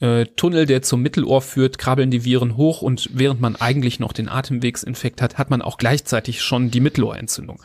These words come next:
Oder anderer Klassiker, man hat, ähm, die Infektion eigentlich, äh, im Bereich der Nase und dann setzt sich da darauf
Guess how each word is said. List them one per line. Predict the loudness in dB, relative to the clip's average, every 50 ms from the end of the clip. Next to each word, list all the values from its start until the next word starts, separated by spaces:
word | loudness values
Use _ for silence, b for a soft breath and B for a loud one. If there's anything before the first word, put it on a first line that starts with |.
| B B B B B B _ 2
Oder | 4 4 4 2 0 0
anderer | -2 0 0 0 0
Klassiker, | 0 0 0 0 0 -2 -2 0 2 2 2 0 B B B B B
man | -4 -4 -4 -4 -4
hat, | -6 -6 -8 -4 -2
ähm, | 0 0 0 0 -2 -4 B B B B B -6
die | -4 -2
Infektion | -2 0 0 -2 -2 -2 0 2 2 4 4
eigentlich, | 2 2 0 0 0 2 0 0 -2 -2 -6 -6 -2
äh, | 0 0 0
im | 0 0
Bereich | -2 -2 -2 -4 -4 -4
der | -4 -4
Nase | -4 -2 0 0 2 2 4 2 2 2
und | 0 0 0
dann | 2 0 0 0 -2 -4
setzt | -2 0 0 0 0 0 -2
sich | 0 -2 -2
da | -2 0 0 2
darauf | 2 4 4 2 2 0